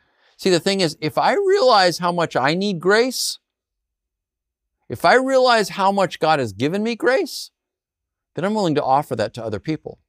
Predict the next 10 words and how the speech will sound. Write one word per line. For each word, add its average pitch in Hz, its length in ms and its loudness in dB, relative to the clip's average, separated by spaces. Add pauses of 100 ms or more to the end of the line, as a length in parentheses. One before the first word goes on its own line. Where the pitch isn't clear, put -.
(760)
Another 135 340 2
pastor 135 580 2
that 104 160 2
I'm 101 160 -2
aware 107 320 2
of, 95 280 0 (120)
uh, 95 360 -8 (180)
at 104 140 -2
a 95 80 -6
church, - 600 -6